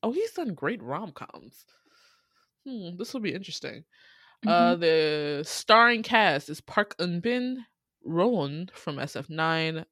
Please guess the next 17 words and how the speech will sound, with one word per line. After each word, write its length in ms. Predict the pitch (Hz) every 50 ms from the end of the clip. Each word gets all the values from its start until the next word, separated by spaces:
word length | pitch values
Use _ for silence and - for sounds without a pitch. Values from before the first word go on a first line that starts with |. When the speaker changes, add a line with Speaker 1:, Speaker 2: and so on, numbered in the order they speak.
| -
Speaker 1:
Nam 320 | - 165 165 165 170 180 180
Yoon-soo, 720 | 165 156 156 151 151 156 - - - 208 196 196 196 185
and 560 | - - 143 143 147 151 151 147 139 139 143
Baek 380 | - 160 - _ _ - - - _ _
Yoon-kyung. 760 | - 156 156 165 160 156 156 156 - - - 143 - 185 202 196 _ _ _ _ _ _ _ _ _ _ _ _ _ _ _ _ _ _ _ _ _ _ _ _ _ _ _ -
I 180 | - 156 160 165
am 540 | 156 135 131 - - - 127 127 139 139 139
not 180 | 139 123 120
excited 460 | - - - - - - 156 - - -
for 80 | - -
this. 240 | - - - - - - - -
Speaker 2:
<laughs> 140 | 269 - - - - - - - - -
Speaker 1:
I 720 | 135 143 147 151 147 147 147 143 143 139 139 131 135 147 - - - 494 415 _ - _ _ _ _ _ -
Speaker 2:
Aw. 400 | 320 311 285 262 247 240 247 262 285 _ _ _ _ _ _ _ _ _ _ _ _ - -
Speaker 1:
I 280 | 160 165 170 180 190
don't, 960 | 175 160 147 135 - - 165 156 160 165 180 185 180 170 - - - - - _ _ _ _ _ _ _ _ _ _ _ _ _ _ _ _ _ _ _ _ _ _ _ _ _ _ _ _ _
<sighs> 60 | -